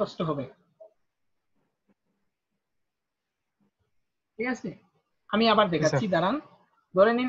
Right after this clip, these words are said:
Speaker 1: আমি আপে ধরলাম চারশো ত্রিশ টাকা, হুম, ডাউনে দিলাম আবার চারশো ত্রিশ টাকা। এখানে দুইটা চারশো ত্রিশ আমি ধরলাম,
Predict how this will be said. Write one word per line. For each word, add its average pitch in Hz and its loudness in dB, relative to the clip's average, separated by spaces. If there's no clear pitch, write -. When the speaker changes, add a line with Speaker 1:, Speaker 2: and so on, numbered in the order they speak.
Speaker 1:
আমি 220 0
আপে 233 -4
ধরলাম 240 2
চারশো 202 -6
ত্রিশ 175 -14
টাকা, 131 -8
হুম, 254 -6
ডাউনে 202 2
দিলাম 277 0
আবার 185 0
চারশো 196 -10
ত্রিশ 165 -14
টাকা। 131 -12
এখানে 202 -2
দুইটা 208 -4
চারশো 233 -6
ত্রিশ 240 -8
আমি 196 -4
ধরলাম, 160 -2